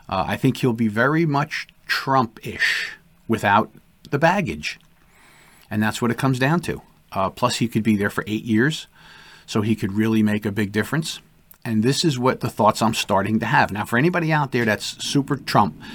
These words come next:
and you're going, "Lieutenant Joe, how could you do that? How could you bail out on Trump?"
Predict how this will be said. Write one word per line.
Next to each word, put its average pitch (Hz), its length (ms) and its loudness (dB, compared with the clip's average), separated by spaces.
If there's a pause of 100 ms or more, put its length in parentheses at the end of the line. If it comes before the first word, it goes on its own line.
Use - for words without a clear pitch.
(240)
and 113 100 2
you're 110 100 2
going, 107 360 0 (220)
"Lieutenant 180 380 0
Joe, 208 180 6
how 170 140 0
could 165 180 -2
you 151 60 2
do 165 180 0
that? 151 180 4
How 160 120 0
could 170 200 2
you 180 80 -2
bail 180 320 2
out 185 200 2
on 147 140 0
Trump?" 170 340 -2